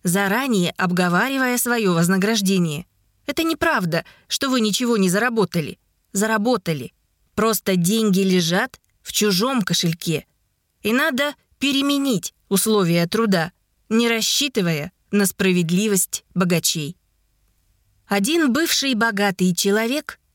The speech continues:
мало того, что всё потерял в один из кризисов, он ещё и заболел. Всё разом свалилось на него. Он ходил с палочкой после тяжёлого лечения,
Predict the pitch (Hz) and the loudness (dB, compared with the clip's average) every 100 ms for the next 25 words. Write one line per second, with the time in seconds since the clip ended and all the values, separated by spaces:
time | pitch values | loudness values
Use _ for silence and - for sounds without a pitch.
0 | _ 254 370 285 196 208 208 - 202 - | _ 0 2 0 0 0 0 0 -2 0
1 | 196 190 240 247 220 190 202 202 226 226 | 0 0 0 0 0 2 0 2 0 0
2 | 240 233 175 - 165 - _ _ _ _ | 0 0 0 0 -4 -8 _ _ _ _
3 | _ - 208 240 226 226 - 233 226 190 | _ -4 0 0 0 0 0 0 2 2
4 | 190 190 208 208 151 - _ _ - - | 2 2 0 0 -2 -8 _ _ -6 0
5 | 349 330 202 185 208 214 202 170 196 202 | 2 2 2 0 0 0 2 2 2 2
6 | 214 175 160 - _ _ _ _ 220 226 | 2 0 -2 -6 _ _ _ _ -2 0
7 | 247 226 254 240 - 294 208 - 185 190 | 0 0 -2 -2 -2 -2 -2 -2 -2 0
8 | 180 202 185 202 214 190 196 208 - 220 | 0 0 0 0 2 2 0 -2 -2 0
9 | 190 170 156 | 2 2 -2